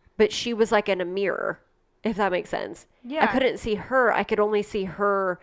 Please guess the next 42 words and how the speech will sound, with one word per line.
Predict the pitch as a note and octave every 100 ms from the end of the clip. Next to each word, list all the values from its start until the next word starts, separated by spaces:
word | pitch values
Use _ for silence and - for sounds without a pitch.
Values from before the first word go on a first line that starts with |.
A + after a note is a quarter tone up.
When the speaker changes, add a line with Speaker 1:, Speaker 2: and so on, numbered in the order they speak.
| - - -
Speaker 1:
in | A3+ A3+
the | G#3+
reflection. | F3+ F#3 F#3+ F#3+ - -
She | -
wasn't | G#3 G#3+ A3+
in | A3+
the | A#3
room, | A3+ C4 A#3 F3 E3
but | G#3+
Speaker 2:
Mm-hmm. | G#3+
Speaker 1:
she | G#3
was | G3+ F#3+ -
in | G3 F#3+ F#3+
the | E3+
mirror. | E3+ D3+ F#2 F3
She | D#3+ G3
was | F#3
in | F#3
the | F3+
reflection, | F3 E3 - - - - - - _ - - -
which | A3+
sounds | - C4 B3+
so | - B3+
weird. | A3 B3+ B3+ E3 - E3 -
Like | G3 F#3 A3+
Speaker 2:
No, | C4+ C4+
that's, | E4 F4+
like, | A4 G#4+
pretty | - F4 E4
norm-, | C4+ A3+ G#3+ D4+ -
isn't | C4+
that | F4+ F#4+
pretty | E4+ E4+
common? | A3+ A3+ C4+
Like, | B3+ G#3 G#3
when | A3
you | A3
see | G#3+ -
ghosts, | G#3 G3+ G3+ G#3+ -
it's | A3+
always, | A3+ G#3+ G#3 G#3 F#3+
like, | G3